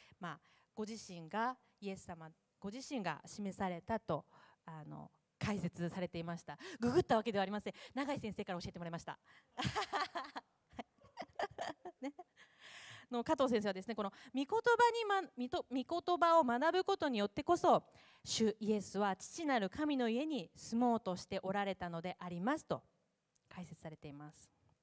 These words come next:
ね。主なるち-、このイエス様の神の家に住む、この神の家に住みましょう。今日のワーシップの中でも神の家っていう、イエス様の家っていうワードが出てきたんですけど、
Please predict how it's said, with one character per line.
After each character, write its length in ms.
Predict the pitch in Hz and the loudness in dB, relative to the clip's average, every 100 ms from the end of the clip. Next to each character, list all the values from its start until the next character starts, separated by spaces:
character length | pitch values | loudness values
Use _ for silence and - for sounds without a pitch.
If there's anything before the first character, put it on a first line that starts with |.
| _ _ _ _ - | _ _ _ _ -16
ね。 140 | 170 _ _ - - - - - _ _ _ _ _ _ | -16 _ _ -20 -20 -20 -20 -20 _ _ _ _ _ _
主 260 | - - 415 | -8 -2 0
な 160 | 415 | 2
る 120 | 285 220 | 0 0
ち-、 200 | - - _ _ _ _ _ _ _ _ _ _ _ _ _ _ _ - | -6 -14 _ _ _ _ _ _ _ _ _ _ _ _ _ _ _ -12
こ 100 | 202 | -8
の 200 | 175 165 | -8 -6
イ 100 | 214 | -4
エ 80 | 220 | -2
ス 60 | |
様 260 | - 190 170 | -2 -4 -2
の 300 | 202 214 196 _ _ _ _ _ _ _ _ _ _ _ _ | -2 -4 -6 _ _ _ _ _ _ _ _ _ _ _ _
神 280 | - 339 320 | -6 -4 -2
の 180 | 220 - - | -4 -6 -4
家 240 | 214 262 | 2 2
に 160 | 214 170 | 2 -6
住 260 | - 277 | -4 0
む、 220 | 254 175 - _ _ _ | 0 0 -6 _ _ _
こ 80 | 240 | -10
の 120 | 220 - | -10 -6
神 300 | 403 494 453 | -4 -2 -2
の 180 | 302 - | -4 -4
家 220 | 233 277 | -2 0
に 140 | 247 202 | -2 -6
住 180 | - | -4
み 100 | 247 | -2
ま 160 | 254 254 | 0 -2
し 80 | 254 | -2
ょ 100 | 214 | -4
う。 60 | - | -2
今 160 | 359 339 | 2 2
日 60 | |
の 260 | 247 190 170 | 2 0 0
ワ 140 | 277 | 0
ー 60 | 311 | 0
シ 100 | - | -4
ッ 40 | |
プ 80 | 196 | -10
の 80 | 190 | -10
中 160 | 190 | -10
で 80 | 190 | -12
も 80 | 180 | -12
神 260 | - 269 233 | -8 -6 -4
の 140 | 214 | -6
家 260 | 202 214 208 | -4 -4 -6
っ 20 | |
て 140 | - | -10
い 40 | 170 | -14
う、 40 | |
イ 80 | 226 | -10
エ 80 | 233 | -10
ス 40 | |
様 200 | 233 214 | -8 -8
の 100 | 208 | -8
家 260 | 196 220 240 | -8 -4 -4
っ 40 | |
て 140 | 233 190 | -6 -12
い 40 | |
う 40 | 180 | -12
ワ 100 | 180 | -12
ー 20 | |
ド 80 | 175 | -12
が 100 | 175 | -12
出 120 | 214 | -10
て 100 | 214 | -10
き 80 | - | -12
た 140 | 175 | -16
ん 60 | 160 | -16
で 80 | |
す 80 | 156 | -20
け 100 | 180 | -14
ど、 240 | 185 196 | -8 -6